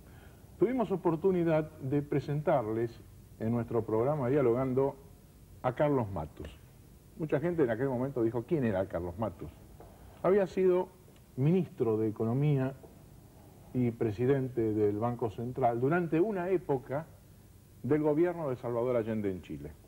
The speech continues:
Lo conocimos a través de la Asociación de Presupuesto Público, asap,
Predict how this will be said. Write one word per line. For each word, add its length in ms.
Lo 100
conocimos 520
a 60
través 400
de 280
la 160
Asociación 500
de 80
Presupuesto 480
Público, 440
asap, 460